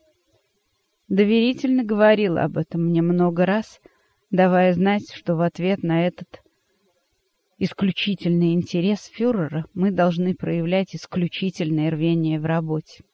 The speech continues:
«Но не только фюрер интересуется вашими работами», продолжал он после щедрой паузы, как бы дав мне насладиться приятной стороной дела. «Вашей работой интересуются также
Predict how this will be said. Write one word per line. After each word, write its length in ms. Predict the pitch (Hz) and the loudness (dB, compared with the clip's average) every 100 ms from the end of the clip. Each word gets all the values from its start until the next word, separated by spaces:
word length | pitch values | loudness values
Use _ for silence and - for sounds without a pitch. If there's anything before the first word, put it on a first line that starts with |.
| _ _ _ _ _ _ _ _ _ _ _ - | _ _ _ _ _ _ _ _ _ _ _ -2
«Но 80 | 247 | 4
не 180 | 269 294 | 4 4
только 300 | 359 349 320 | 0 -2 -6
фюрер 580 | - 233 214 202 190 _ _ _ _ _ - | -2 0 2 0 -4 _ _ _ _ _ -2
интересуется 880 | 196 180 208 185 - 202 190 196 185 | 0 0 0 -2 -2 -2 -2 -2 0
вашими 400 | 180 175 180 180 | 0 0 0 0
работами», 680 | 175 170 175 175 180 185 - - | 2 0 0 -2 -6 -10 -12 -6
продолжал 640 | 175 175 180 175 180 175 | -2 2 2 2 0 0
он 180 | 190 196 | -2 -4
после 380 | 175 - 170 - _ | -8 -8 -8 -10 _
щедрой 560 | - - 185 165 160 175 | -16 -4 0 0 0 -2
паузы, 460 | - 165 170 165 175 - _ _ _ _ _ _ _ _ _ _ | 0 0 0 -2 -6 -12 _ _ _ _ _ _ _ _ _ _
как 180 | - 175 | -4 -2
бы 80 | 170 | 0
дав 280 | 170 180 - | 2 2 2
мне 160 | 170 | 0
насладиться 800 | 170 180 - 185 170 160 - - | 0 0 0 -2 -2 -6 -10 -16
приятной 540 | - 170 170 143 - - | -8 -2 0 -2 -4 -8
стороной 480 | - 170 156 170 | -6 -2 -2 -2
дела. 320 | 165 196 - 165 _ _ _ _ _ _ _ _ _ _ _ _ _ _ _ - | -6 -8 -10 -14 _ _ _ _ _ _ _ _ _ _ _ _ _ _ _ -4
«Вашей 300 | 285 480 415 | -2 0 2
работой 440 | 359 254 302 427 | 2 4 2 2
интересуются 680 | 285 - 185 175 220 294 - | -2 -2 -4 -4 -4 -4 -6
также 640 | - 214 226 190 190 208 | -2 -2 0 -2 -2 -4